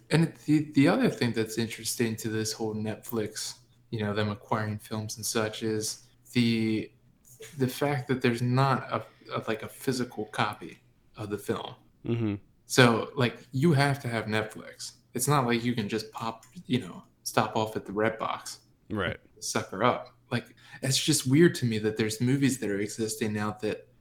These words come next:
Speaker 1: are n-, like, there's not a D V D version of it.
Speaker 2: That's actually a good point. I don't
Speaker 1: You're not, 'cause I don't think they do that.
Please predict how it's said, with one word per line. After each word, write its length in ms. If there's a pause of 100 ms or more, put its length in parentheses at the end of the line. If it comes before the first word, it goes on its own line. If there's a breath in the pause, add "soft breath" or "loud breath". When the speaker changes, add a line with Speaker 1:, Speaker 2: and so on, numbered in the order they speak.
(120)
Speaker 1:
are 140
n-, 260 (280)
like, 200
there's 260
not 340
a 60 (140)
D 160
V 180
D 220
version 440
of 160
it. 100 (260)
Speaker 2:
That's 220
actually 320
a 20
good 240
point. 320
I 120
don't 380 (200)
Speaker 1:
You're 180
not, 320 (380)
'cause 160
I 80
don't 200
think 200
they 120
do 240
that. 280